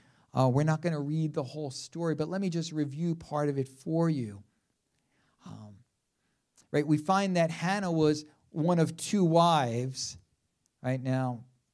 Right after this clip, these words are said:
that's really not God's intent for our lives to have more than one spouse, okay? So don't anybody out there get the wrong idea, okay? <laughs>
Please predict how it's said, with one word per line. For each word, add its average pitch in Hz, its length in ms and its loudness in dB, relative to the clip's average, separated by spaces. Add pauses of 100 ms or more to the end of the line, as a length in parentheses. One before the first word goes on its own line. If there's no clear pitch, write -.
(140)
that's 139 280 0
really 127 300 -2 (240)
not 127 280 -2
God's 117 280 0
intent 113 480 -2 (120)
for 104 360 -2 (100)
our 113 180 0
lives 104 560 -2
to 110 100 -10
have 101 280 -4 (400)
more 120 220 2
than 117 160 -2
one 110 180 0
spouse, 107 560 -6
okay? 123 400 0
So 123 300 2
don't 139 300 2
anybody 139 460 2
out 131 160 2
there 117 160 2
get 117 220 0
the 123 80 2
wrong 123 240 2
idea, 120 440 4
okay? 151 540 4
<laughs> - 240 -16